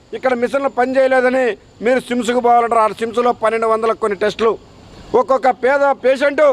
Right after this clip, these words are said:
పన్నెండు వందలు, రెండు వేలు పెట్టి బయట వైద్య-, మనం రక్త పరీక్షలు చేసుకునే పరిస్థితి వస్తూ ఉంది. సరైన మెడిసిన్ లేదు,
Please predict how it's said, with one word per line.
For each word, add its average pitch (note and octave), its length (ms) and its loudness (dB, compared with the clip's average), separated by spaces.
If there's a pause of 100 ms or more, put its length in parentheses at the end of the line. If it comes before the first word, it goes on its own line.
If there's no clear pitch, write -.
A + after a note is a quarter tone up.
(460)
పన్నెండు B3+ 280 0
వందలు, C4+ 300 2
రెండు C4 220 2
వేలు B3+ 200 2
పెట్టి C4 400 0 (320)
బయట A#3+ 280 0 (500)
వైద్య-, A3+ 320 0
మనం A#3 300 -2
రక్త A3 240 0
పరీక్షలు A3+ 320 -2
చేసుకునే A3 360 -2
పరిస్థితి G#3+ 360 -2
వస్తూ A#3 300 0
ఉంది. A3 340 2 (340)
సరైన B3+ 300 2
మెడిసిన్ B3 440 0
లేదు, B3 460 2